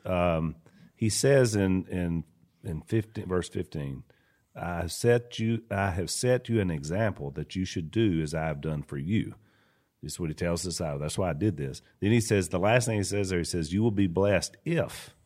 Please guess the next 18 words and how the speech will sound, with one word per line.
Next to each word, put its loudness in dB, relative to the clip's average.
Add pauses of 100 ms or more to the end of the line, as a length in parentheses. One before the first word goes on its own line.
(800)
you -6
do -2
them." -12
Which, -14
uh, 4
anytime 4
I 6
see 0
"if" 0
in -2
the 0
Bible, 2
that's -2
an -2
action -6
call -4
to -10
us. -4